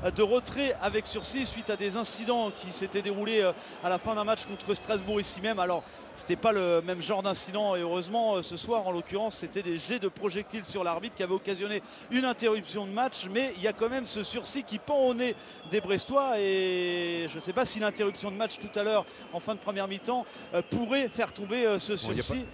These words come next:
Speaker 2: il y a pas eu d'incident,
Speaker 1: Il y a pas eu
Speaker 2: hein.
Speaker 1: d'incident,
Speaker 2: Il y a, il y a,
Speaker 1: a priori,
Speaker 2: il y a eu un
Speaker 1: mais enfin,
Speaker 2: incident
Speaker 1: euh,
Speaker 2: sur le,
Speaker 1: ce,
Speaker 2: le jeu, euh,
Speaker 1: ce
Speaker 2: dans la
Speaker 1: serait quand
Speaker 2: mesure
Speaker 1: même
Speaker 2: où, euh, oui,
Speaker 1: dommage d'arracher
Speaker 2: le
Speaker 1: un
Speaker 2: jeu
Speaker 1: nul
Speaker 2: était
Speaker 1: face au
Speaker 2: arrêté.
Speaker 1: P S G et de voir ce point-là s'envoler à cause de,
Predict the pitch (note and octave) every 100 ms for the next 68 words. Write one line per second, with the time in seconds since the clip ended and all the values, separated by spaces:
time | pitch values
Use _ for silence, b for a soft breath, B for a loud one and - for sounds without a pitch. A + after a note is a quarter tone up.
0 | - A#2 D#3 D3 C#3 D3+ C3+ A3 A3+ G#3+
1 | G3+ G#3 F3+ - D#3 C#3+ G#3+ F#3 F#3 A3+
2 | C4 F3+ F#3+ - A#3+ A3 F3+ D#3 D#3+ D3+
3 | C3+ A#2+ A#2 A#2+ A#2 A#2 A#2+ A2+ D#3 D3+
4 | - - - B2 A#2 C3 B2 A2+ - A3+
5 | A3 A2+ G#2+ G#2+ G3 A#3 F#3 F#3+ F#3 F3+
6 | G#3 G3 G3 B3 G3+ - A2+ F#3+ D#3+ F#3
7 | E3+ G#3+ A3+ - F#3+ - F3+ A2+ F3+ G#3
8 | G#3+ F#3+ F3 G3 A3+ F3 G#3 G3 D#3+ E3+